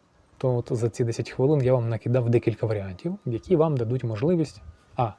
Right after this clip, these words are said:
розуміти, коли ви входите в якусь систему, де вас можуть підставити,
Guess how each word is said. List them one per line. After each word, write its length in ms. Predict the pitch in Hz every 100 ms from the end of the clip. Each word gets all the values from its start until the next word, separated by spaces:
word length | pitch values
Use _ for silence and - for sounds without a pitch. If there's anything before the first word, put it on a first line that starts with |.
| _ -
розуміти, 480 | 123 113 135 127
коли 300 | 110 123 131
ви 240 | 120 123 110 - _ _ _ _ - _ _
входите 380 | - - 120 -
в 40 | 110
якусь 340 | 110 127 -
систему, 580 | - 123 - 175 139 117
де 360 | 117 131 139 135 _ _ _ _ _ _ _ _ _ _ _ _ _ _ _ _
вас 360 | - 113 123 -
можуть 220 | 117 107
підставити, 640 | - - - 101 107 180